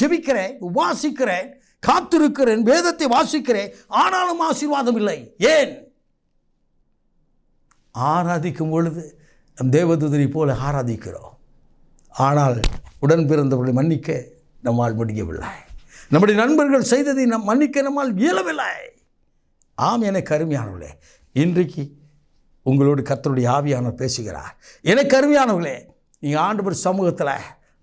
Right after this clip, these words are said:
ஆண்டவரே, தங்களை தாழ்த்தி ஒப்பு கொடுத்து பாருங்கள், பரலோகத்திற்கு தேவன் உங்களை ஆசீர்வதிக்கிறதை அநேகர் காண்பார்கள்.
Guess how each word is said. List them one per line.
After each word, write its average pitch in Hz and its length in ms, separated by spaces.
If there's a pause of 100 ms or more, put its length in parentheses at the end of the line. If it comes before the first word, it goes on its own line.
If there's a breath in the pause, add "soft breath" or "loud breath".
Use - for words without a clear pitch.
ஆண்டவரே, 156 520
தங்களை 143 520
தாழ்த்தி 175 520
ஒப்பு 160 240
கொடுத்து 147 360
பாருங்கள், 120 540 (300)
பரலோகத்திற்கு 156 680
தேவன் 131 500 (300)
உங்களை 113 260
ஆசீர்வதிக்கிறதை 120 800 (120)
அநேகர் 113 420
காண்பார்கள். 92 640